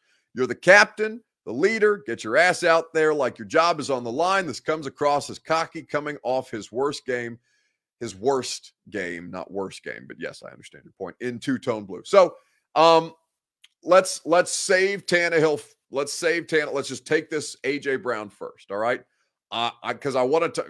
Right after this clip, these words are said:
we, we have to, <laughs> we have, there, there needs to be, there needs to be space between these two things because I don't have the bandwidth to do them both at once, even though that's basically what I've been doing today.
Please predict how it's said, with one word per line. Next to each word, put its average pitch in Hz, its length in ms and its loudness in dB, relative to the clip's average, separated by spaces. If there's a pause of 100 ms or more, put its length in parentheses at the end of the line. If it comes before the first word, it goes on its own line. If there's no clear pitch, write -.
we, 110 260 -8
we 107 200 -6
have 131 180 2
to, 110 260 -4
<laughs> - 80 -20
we 104 140 -10
have, 110 200 -6 (120)
there, 95 160 -14 (180)
there 85 180 -20
needs 101 260 -16
to 107 100 -12
be, 101 340 -8 (580)
there 101 80 -14
needs 101 220 -8
to 101 80 -14
be 110 80 -4
space - 460 -4
between 98 340 -10
these 92 160 -10
two - 160 -14
things - 240 -14
because - 240 -16
I 90 60 -10
don't 107 180 0
have 98 140 -4
the 92 40 -16
bandwidth 90 420 -6
to 90 60 -18
do 92 140 -8
them - 140 -14
both 90 180 -8
at - 60 -16
once, 92 240 -10
even 92 120 -12
though 95 120 -8
that's - 160 -10
basically 85 420 -8
what 80 140 -6
I've 73 80 -8
been 73 100 -14
doing 60 220 -12
today. 58 240 -16